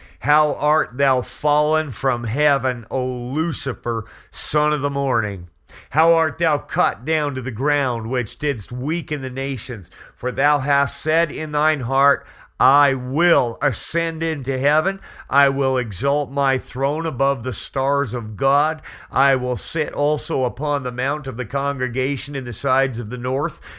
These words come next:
I will ascend above the heights of the clouds. I will be like the Most High. That's what got Satan kicked out of heaven. Now, there are, there are other things, too, and there are other writings,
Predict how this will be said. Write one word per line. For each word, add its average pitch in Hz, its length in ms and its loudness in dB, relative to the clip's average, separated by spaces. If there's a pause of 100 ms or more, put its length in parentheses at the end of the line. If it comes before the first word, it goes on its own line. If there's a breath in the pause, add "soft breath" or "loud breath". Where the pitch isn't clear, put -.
(100)
I 135 160 4
will 131 220 2
ascend 160 680 0
above 131 640 2
the 113 120 0
heights 139 420 2
of 131 220 0
the 120 80 0
clouds. 123 680 0 (360 loud breath)
I 135 240 2
will 127 380 -2
be 127 480 -6 (220 loud breath)
like 123 680 0 (520)
the 113 220 -4
Most 117 460 -8
High. 117 520 -6 (920 loud breath)
That's 131 320 2
what 151 220 -2
got 143 280 4
Satan 120 440 -6
kicked 139 320 -6
out 120 200 0
of 113 80 -4
heaven. 117 340 -4 (840)
Now, 135 240 0
there 151 220 6
are, 151 280 2
there 147 220 0
are 143 160 2
other 160 260 0
things, 147 440 -8
too, 165 340 0
and 135 100 -4
there 139 200 6
are 120 120 4
other 131 320 4
writings, 123 760 2